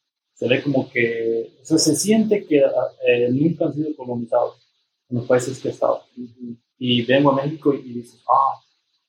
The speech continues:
Speaker 1: ¿por qué se piensa diferente? ¿Por qué hay menos, eh, menos, menos creencia en uno mismo? Porque eso es lo que nos pasa, no apostamos por nosotros.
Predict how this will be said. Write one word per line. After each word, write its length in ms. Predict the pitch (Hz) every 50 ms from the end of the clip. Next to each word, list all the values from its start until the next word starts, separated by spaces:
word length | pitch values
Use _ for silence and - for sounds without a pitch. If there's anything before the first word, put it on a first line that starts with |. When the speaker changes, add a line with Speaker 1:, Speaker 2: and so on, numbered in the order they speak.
| _ _ _ _ _ _ _ _ _ _ _ _ _ _
Speaker 1:
¿por 160 | 123 123 120
qué 140 | - 143 139
se 180 | - - 135 127
piensa 300 | - 135 135 127 135 131
diferente? 460 | 123 117 120 123 123 123 123 127 -
¿Por 240 | - 123 120 - -
qué 300 | - 147 151 151 147 - 135
hay 120 | 135 127 131
menos, 460 | 135 139 135 131 127 123 - - - 135
eh, 560 | 123 117 113 113 113 113 113 117 120 - - 131
menos, 340 | 131 131 135 131 131 - -
menos 300 | 135 135 135 131 - -
creencia 400 | - 127 123 123 135 135 - 131
en 160 | 127 131 131
uno 80 | 131 123
mismo? 400 | 123 131 147 143 - - 135 - - _ _ _ _ _ _ _ _ -
Porque 200 | - - - 147
eso 100 | 156 175
es 60 | 175
lo 100 | 170 -
que 80 | - 139
nos 200 | 131 123 - -
pasa, 340 | - 139 147 143 - 139 127 120 - - - - _ _ _ _ _
no 220 | 135 135 143 156 156
apostamos 760 | - - 131 117 - - - 143 143 147 147 151 143 - - _ _
por 200 | 123 123 123 123
nosotros. 640 | 123 117 - - - - - - - 123 120 120